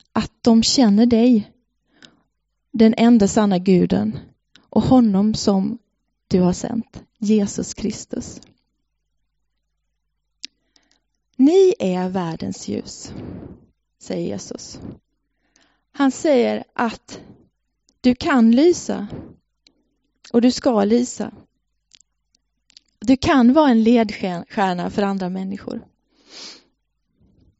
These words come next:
Och idag och alla andra dagar så har vi chans att lysa.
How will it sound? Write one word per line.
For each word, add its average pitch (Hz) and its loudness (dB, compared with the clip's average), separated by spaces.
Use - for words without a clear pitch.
Och - -2
idag 277 0
och - -8
alla 202 -4
andra 180 -6
dagar 214 0
så 285 -2
har 269 4
vi 240 0
chans 226 0
att - -6
lysa. 247 -4